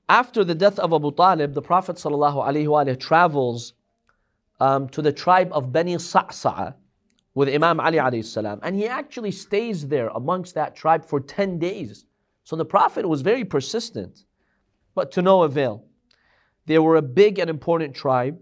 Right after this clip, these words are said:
but they did not accept the message of the Prophet. He traveled to some other areas, but many tribes, in rejecting him, they just, you know, tell him, "Your family and tribe, they know you better. And if they did not follow you, we're not following you."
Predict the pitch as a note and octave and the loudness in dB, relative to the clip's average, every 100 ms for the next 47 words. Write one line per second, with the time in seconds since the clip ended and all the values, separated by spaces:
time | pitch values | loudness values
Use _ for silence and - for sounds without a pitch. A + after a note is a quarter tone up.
0 | _ _ _ _ _ _ _ - - C#3+ | _ _ _ _ _ _ _ -8 0 2
1 | C#3+ C#3 C#3 C3 - D3+ D3 - C3 B2+ | 2 2 0 -2 -4 -4 -4 -4 -6 -4
2 | B2 A2+ A2 C3 C3 A#2 A2+ G#2 - A2+ | -4 -6 -4 -4 -4 -6 -4 -6 -4 -4
3 | F#2+ - - _ _ _ _ _ _ _ | -4 -10 -18 _ _ _ _ _ _ _
4 | F#3 F3 - F#3+ F3 E3+ D#3+ D#3+ F3 F3 | -4 0 2 4 2 -4 -4 -2 -2 0
5 | E3 D#3 D#3 D3 C#3+ C#3 C3+ B2+ _ _ | 0 0 2 0 0 0 -4 -10 _ _
6 | - C3 D3 F#3 C#4 C4 - E3 B2+ G#2 | -6 -4 0 0 0 -2 -2 2 2 0
7 | - C3+ C#3 C#3+ F#3+ G3+ F3+ E3+ E3+ D#3 | -8 -6 -4 0 0 0 -6 -6 -6 -4
8 | D3 C3 D#3 D#3 - C3 B2+ A#2+ E3 D3+ | -4 -2 -4 -4 -8 -4 -4 -2 2 2
9 | C#3+ D3 D3 - _ - F#3 G3+ G3+ G3+ | 2 -2 -4 -10 _ 0 4 4 2 -2
10 | G3 F#3+ F#3 E3 D3 - D#3+ D#3+ D3 C#3 | -2 -4 -6 -8 -8 0 2 2 -2 -2
11 | D3 D#3 F#3 E3 D3+ C#3+ D#3+ - _ _ | 0 0 0 2 2 0 -4 -10 _ _
12 | _ _ _ _ - D3+ D3+ D3 C3+ F3 | _ _ _ _ -2 0 0 -2 0 2
13 | F#3+ E3+ F3+ E3+ F3 E3 E3 D#3+ E3 D#3 | 2 2 0 0 0 0 0 -2 -2 -2
14 | B2+ D3 C3+ G2+ - G2 F#2 E2+ G#2 - | 0 2 2 -2 -6 -8 -8 -12 -16 -18